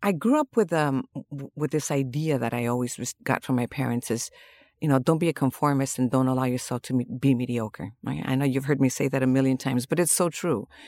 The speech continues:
I realized when I first went into my job what the need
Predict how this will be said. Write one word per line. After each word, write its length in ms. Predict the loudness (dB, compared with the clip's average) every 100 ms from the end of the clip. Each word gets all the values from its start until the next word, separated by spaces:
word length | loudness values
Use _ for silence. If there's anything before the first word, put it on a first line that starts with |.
| -20 -20 -20 _
I 100 | 4
realized 600 | 4 6 4 4 0 -4
when 120 | -2 -2
I 60 |
first 320 | 0 0 0
went 140 | 0 2
into 260 | 0 0 -2
my 260 | 0 -2 -4 -4
job 380 | 0 0 0 -6 -14 -20 -20 _ _ _ _
what 300 | 0 2 2 _ _ _ _
the 140 | 2 4
need 460 | 6 4 2 0